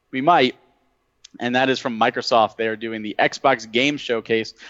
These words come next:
That's happening July twenty-third at nine A M Pacific, twelve noon Eastern. Um,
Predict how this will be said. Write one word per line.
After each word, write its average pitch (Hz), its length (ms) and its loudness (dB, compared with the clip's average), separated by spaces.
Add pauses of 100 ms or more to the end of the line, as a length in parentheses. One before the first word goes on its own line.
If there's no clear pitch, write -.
(160)
That's 117 160 -2
happening 127 320 2
July 123 280 4
twenty-third 139 840 -4
at 110 240 0
nine 117 280 2
A 117 80 0
M 117 100 -4
Pacific, 123 560 -4
twelve 117 500 2
noon 117 460 -8 (160)
Eastern. 143 460 -2 (500)
Um, 120 500 2